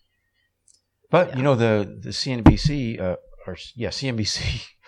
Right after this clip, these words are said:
Speaker 1: <laughs> um, reporter said, "Well, the upside to that is that you're gonna get a pay increase." <laughs>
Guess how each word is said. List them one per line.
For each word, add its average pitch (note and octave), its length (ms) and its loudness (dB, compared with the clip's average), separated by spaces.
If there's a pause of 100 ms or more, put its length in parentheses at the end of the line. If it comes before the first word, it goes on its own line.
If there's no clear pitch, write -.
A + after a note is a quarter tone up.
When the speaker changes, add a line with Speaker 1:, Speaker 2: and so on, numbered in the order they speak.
(240)
Speaker 1:
<laughs> - 460 -20
um, E2+ 460 -4 (380)
reporter F#2 380 -4
said, F2+ 300 -4
"Well, F2+ 100 -4
the F#2 180 -2
upside - 420 -4
to F2 60 -6
that F2 160 0
is G2 120 -6
that D#2 80 -8
you're F#2 160 -4
gonna F#2+ 180 -6
get G#2 140 -6
a G2+ 260 -4 (680)
pay E3+ 200 -6
increase." F2+ 640 -6 (1080)
<laughs> - 120 -8